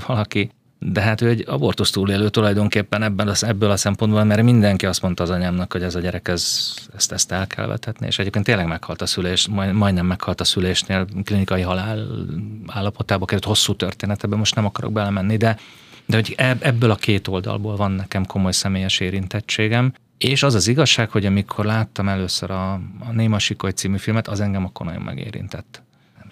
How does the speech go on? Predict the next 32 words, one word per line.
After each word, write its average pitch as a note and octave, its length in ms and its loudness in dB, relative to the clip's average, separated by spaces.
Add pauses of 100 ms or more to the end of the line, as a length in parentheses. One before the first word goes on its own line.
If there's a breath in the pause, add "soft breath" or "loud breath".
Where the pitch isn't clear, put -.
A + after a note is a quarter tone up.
is - 20 -6
tudom, - 200 -12
nyolcvanas F#2 480 -8
években, G#2+ 440 -8
vagy - 160 -8
valahogy - 340 -10
így, - 180 -10
tehát - 240 -14
még A2 140 -10
egészen G#2 400 -8
fiatalon F#2+ 520 -10
láttam, G#2 380 -6
és G#2 140 -4
akkor F#2+ 180 -6
ez F#2+ 80 -2
nagyon F#2 240 -2
elgondolkodtatott G#2+ 960 -10
engem, G#2 300 -6
hogy, G#2 200 -8 (280 soft breath)
hogy - 120 -14
hogy G2 140 -2
is - 160 -2
van A#2+ 160 -8
ez - 120 -6
a - 40 -2
dolog, F#2 380 -4
hogy E2 220 -4
ezt E2 200 -8
most - 220 -12
tudjuk, G#2 540 -4
látjuk, G2+ 680 -4
de G2 380 -2